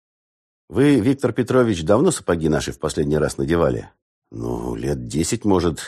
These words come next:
и больше уже. В петли наших сапог три пальца пропихнуть нереально. И два-то не у всякого влезут. А у вас пальцы явно не как у пианиста, так что и подавно.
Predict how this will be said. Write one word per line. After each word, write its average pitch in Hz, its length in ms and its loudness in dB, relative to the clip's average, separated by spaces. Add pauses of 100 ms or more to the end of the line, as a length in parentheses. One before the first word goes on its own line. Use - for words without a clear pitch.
(140)
и - 100 -12
больше - 400 0
уже. 98 360 2 (680)
В - 100 -20
петли 117 320 0
наших 107 340 2
сапог - 580 0
три 82 160 -4
пальца 104 380 0
пропихнуть 85 600 -4
нереально. 65 640 -2 (460)
И 92 80 -4
два-то 90 380 4
не 85 100 4
у 78 60 4
всякого 76 420 0
влезут. 71 460 -2 (200)
А 69 140 -2
у - 20 4
вас 113 140 4
пальцы 110 340 2
явно 92 340 4
не 90 120 4
как 80 220 -2
у - 20 -12
пианиста, 80 800 0
так - 180 -8
что - 160 -4
и 117 80 0
подавно. 78 720 2